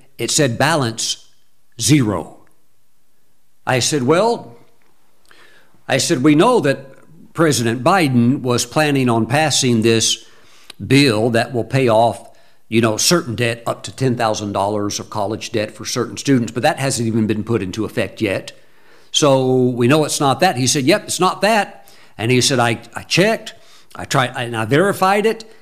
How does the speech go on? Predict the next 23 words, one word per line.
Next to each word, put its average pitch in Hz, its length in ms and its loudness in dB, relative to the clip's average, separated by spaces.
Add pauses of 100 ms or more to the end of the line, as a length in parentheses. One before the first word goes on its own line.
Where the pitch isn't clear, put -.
(180)
And 131 140 0
he 123 60 0
said, 123 220 -2
"There's 110 220 -4
no 143 160 4
explanation 180 760 0
for 135 320 2
it, - 180 -10 (180)
but 127 180 0
it's 120 280 -8
all 165 580 2
been 151 460 2
paid 156 580 2
off, 123 680 0 (420)
and 127 160 0
the 117 60 0
balance 156 800 -2
is 151 600 0 (440)
zero." 156 540 0 (520)
Woo, 370 460 4
praise 123 440 0
the 107 100 0
Lord. - 640 -4